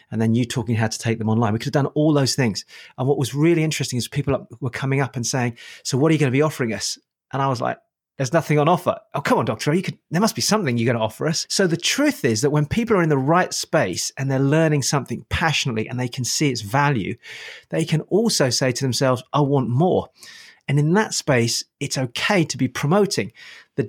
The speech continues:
difference would have been if I'd tried to sell them something that weekend, which I didn't do any promotion at all, but if I tried to sell something which wasn't right for them, and I think that's where people get uncomfortable, Harms. And I think you've probably felt this when you've gone to seminars and you've seen certain events where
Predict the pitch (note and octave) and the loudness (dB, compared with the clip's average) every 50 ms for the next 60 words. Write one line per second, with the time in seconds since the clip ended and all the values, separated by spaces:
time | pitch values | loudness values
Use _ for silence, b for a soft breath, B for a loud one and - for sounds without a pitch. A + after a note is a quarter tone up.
0 | - - A3+ A#3 - - A3 D#3+ - - C#3+ B2+ A2+ A#2 B2+ A2+ G#2+ A#2 - C3 | -2 0 0 0 2 0 -2 -2 0 0 0 0 0 2 2 0 0 0 -2 -4
1 | - - D3+ C#3 C3 A2+ - - - - D#3 D3 C3+ - - - A#2+ - - - | -4 0 0 0 0 -2 -4 -4 0 2 2 2 0 -2 -2 -2 0 0 2 2
2 | - F3 E3+ F3 E3+ D3 C3 A#2 A2+ - - A#2+ F#2+ - - A2 A2+ A#2 B2 A2+ | 2 4 4 2 2 2 0 0 0 0 -2 -4 -4 -4 -6 -4 -4 -4 -4 -6
3 | - A2+ A2+ A2+ A2+ - D3+ D3 B2+ F2+ F2 G3 - - A#2 - A2 F#2 - B2+ | -4 -4 -6 -4 -2 0 0 2 2 0 -2 -4 -6 -6 -6 -4 -4 -2 -2 -2
4 | G#2+ - A2 A2+ C#3 D#3 D#3 C#3 - - C3 B2+ A#2 A2 - - B2 G#2+ - - | 0 2 2 2 4 2 2 0 -2 -2 0 2 2 2 0 -2 -6 -6 -4 0
5 | D#3 C3+ G#2+ G2 A#2 A#2 - - A#2 - - D#3+ C#3+ - - - E3+ D3 C3 B2 | 0 0 2 0 -2 -2 -2 -4 -4 0 0 0 0 2 2 0 0 2 0 -2
6 | A#2 B B B B B B D3 - - F3 G3 F3 F3+ D#3 D3 C3 C#3 D3+ E3 | -2 B B B B B B -4 0 2 2 2 2 2 0 0 2 2 2 2
7 | F3 - - - - A2+ G2+ - - B2 C3 C#3 E3+ D3+ C3 - E3+ E3 F3 - | 2 0 -2 -4 -2 -2 -2 -2 -2 -2 0 0 0 -2 0 0 0 0 0 -2
8 | - - C#3+ D3 C#3 B2+ - - C#3+ B2+ - A#2+ - B2+ A#2+ A#2 A2+ A2+ - - | -4 -4 0 0 0 0 0 -2 -2 -2 -2 -2 0 0 0 0 0 -2 0 -2
9 | D3 C#3+ - - A#2 A2+ G2+ A2 A2 G2+ F#2 G2 B2 A#2 A#2 D3 C#3+ C3 C3+ A#2+ | -2 -2 -2 -6 -4 -4 0 0 0 0 0 0 0 0 0 0 0 0 -2 -2
10 | - - B2 A#2 A2 - C3+ - - - - C3 A#2 A2+ - A#2+ A2+ A#2 A2 - | 0 0 0 0 0 0 -2 -2 -2 -2 -2 0 0 0 0 0 -2 0 -2 0
11 | - D3 C#3+ C3 A#2 A2 G#2 - - B B B B B B B B B C3+ B2+ | 2 2 4 4 4 2 2 0 -4 B B B B B B B B B -2 0
12 | C3 C3 B2+ - - - D#3 C#3 C3 A#2+ A#2 - - D3 B2+ A2+ A#2+ A#2 A2+ C#3 | 0 0 2 2 2 2 2 2 2 2 0 0 0 0 0 2 0 0 2 2
13 | C3 A#2 - - - C3 B2+ B2 B2 A#2+ - | 0 0 -2 -4 0 2 4 4 4 2 0